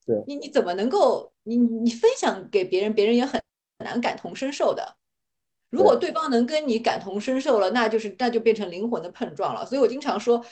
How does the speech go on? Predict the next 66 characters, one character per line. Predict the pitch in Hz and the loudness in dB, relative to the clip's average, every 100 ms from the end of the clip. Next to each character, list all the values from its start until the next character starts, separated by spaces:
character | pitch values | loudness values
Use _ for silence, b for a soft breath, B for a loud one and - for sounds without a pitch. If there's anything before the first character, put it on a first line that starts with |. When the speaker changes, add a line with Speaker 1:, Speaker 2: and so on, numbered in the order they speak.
| B | B
Speaker 2:
这 | - | -4
个 | 269 | -2
东 | 247 277 | 0 -2
西 | 247 - | -6 -12
不 | - | -2
单 | 277 285 | 0 0
单 | 285 277 269 | -2 -2 0
在 | 262 202 | 2 4
于 | 185 160 | 2 -6
一 | 185 | -10
定 | 202 247 | -4 0
会 | 240 | 2
发 | 233 220 | 2 0
生 | 220 | 0
在 | 226 | 0
爱 | 226 202 | 0 -2
情 | - 135 | -4 -12
之 | - 160 | -14 -6
间 | 180 - 160 | -2 -2 -4
的， | 110 | -6
它 | 247 233 | -4 0
在 | 233 175 B B _ | 2 2 B B _
朋 | - 220 | 0 4
友 | 294 | 4
之 | 214 196 | 4 0
间 | 202 202 | 0 0
也 | 175 | -2
会 | - 320 | -2 -2
发 | 226 180 | 2 0
生 | 202 | 0
这 | 185 | -6
种 | 170 143 | -6 -6
灵 | 147 | -10
魂 | - 160 | -10 -10
的 | 156 | -10
碰 | - 156 | -10 -10
撞 | 170 160 - | -8 -8 -8
的。 | - | -10
就 | 226 | -2
比 | 185 | 0
如 | 190 | 2
说 | 226 220 B B _ | 4 4 B B _
我 | 190 196 | 2 4
在 | 220 | 4
跟 | 220 226 | 4 2
我 | 165 | 2
的 | 156 | -2
朋 | 175 | -4
友 | 185 | -2
聊 | 170 143 | 0 0
的 | 165 | -2
这 | 143 | -6
个， | 117 | -10
这 | - 180 | 0 0
个 | 160 | 0
创 | 240 190 | -4 -4
作 | 185 | -4
的 | 151 | -4
这 | 151 | -4
个， | 160 - | -6 -6
这 | - | -6
个 | 180 | -2
过 | 208 185 | 0 -2
程 | 170 | -4
当 | 165 175 | -6 -4
中， | 180 175 | -4 -4